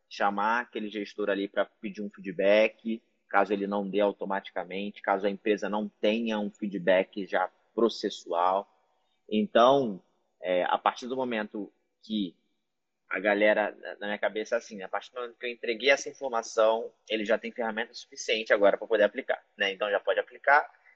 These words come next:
beleza. E tem muita gente que não tem esse contexto, que não tem oportunidade de ter,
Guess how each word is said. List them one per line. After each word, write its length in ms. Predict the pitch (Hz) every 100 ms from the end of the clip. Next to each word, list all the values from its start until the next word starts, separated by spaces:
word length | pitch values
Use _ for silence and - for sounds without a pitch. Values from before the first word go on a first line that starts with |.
| _ _ -
beleza. 320 | 127 120 -
E 120 | 110
tem 140 | 104 127
muita 160 | 143
gente 200 | 147 143
que 60 | 135
não 140 | 156 170
tem 240 | 156 180
esse 140 | 165 -
contexto, 540 | 123 110 98 92 -
que 100 | -
não 140 | 117 120
tem 120 | 127
oportunidade 640 | 117 113 - 110 104 104 104
de 60 |
ter, 260 | - 107